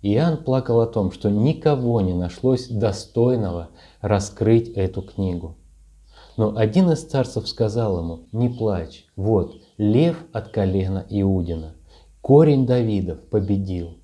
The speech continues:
и может раскрыть эту книгу и снять семь печатей её». Лев из колена Иудина,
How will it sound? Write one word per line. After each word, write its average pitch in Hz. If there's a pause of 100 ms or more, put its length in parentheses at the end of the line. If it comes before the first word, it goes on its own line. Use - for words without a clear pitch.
(280)
и 120
может 120
раскрыть 101
эту 95
книгу 85 (200)
и 107
снять 117
семь 101
печатей 87
её». 82 (1080)
Лев 147
из 110
колена 95
Иудина, 92